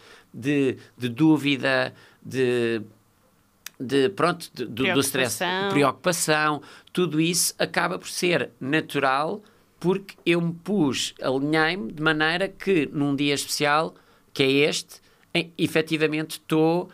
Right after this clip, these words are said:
Speaker 1: estou aqui para dar show. Isso nós desportistas, então é isso que estamos a tentar fazer, é transformar e dizer, ok, então estou grato por ter sido escolhido, estou grato por estar aqui e já não importa o resultado final, porque eu já cheguei até aqui. E eu acho que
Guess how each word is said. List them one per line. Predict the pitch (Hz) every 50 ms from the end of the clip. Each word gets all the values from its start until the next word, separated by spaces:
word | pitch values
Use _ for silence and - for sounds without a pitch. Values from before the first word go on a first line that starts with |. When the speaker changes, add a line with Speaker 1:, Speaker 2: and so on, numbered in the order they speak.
| - - _ _ _ _ - _ -
Speaker 1:
estou | _ - 160
aqui | 147 - - 151
para | - 160
dar | 151 160 165
show. | 160 - - 160 135 117 - -
Isso | - 139 117 - -
nós | 147 135 127 131
desportistas, | - - - - - 151 147 147 - 175 165
então | 156 160 - - - 160 160 170 170 170 -
é | - 160 151
isso | 160 165 170 170 -
que |
estamos | - - 175 165
a | 160
tentar | 160 - 170 143 170 151 151
fazer, | - - 160 139 151 131 117
é | 113
transformar | 104 - 135 127 117 - - 143 139 139 143 143 151 175 180 170 - - - - - -
e | 147 131
dizer, | 120 135 156 156 135 117
ok, | 127 127 - 170 160 127
então | 107 104 - 131
estou | 127 - - 151 143 117
grato | 110 131 143 143 147 156 - - -
por | - - -
ter | - 127
sido | 113 - - 113 104
escolhido, | - - - 117 113 104
estou | 107 - 120 117
grato | 113 127 135 139 143 - -
por | - -
estar | - - 123 120
aqui | 123 120 120 - 123 127 139 139 - - - -
e | - 147
já | 139 143 160
não | 147 160 160
importa | 165 160 151 - - 143 143 143 147 - - - 165 165 170 170 - - - - - _ _ _
o | 160 139
resultado | 139 131 147 160 156 160 170 147 143 -
final, | - - 151 156 160 147 117
porque | - - - 113 - - 143
eu |
já | 131 135 147 139
cheguei | - - - 127 117 143 143 135 127
até | 117 - - 120
aqui. | 113 107 110 - 110
E | 104 107 120 123
eu | 127 135
acho | 139 139 - -
que | -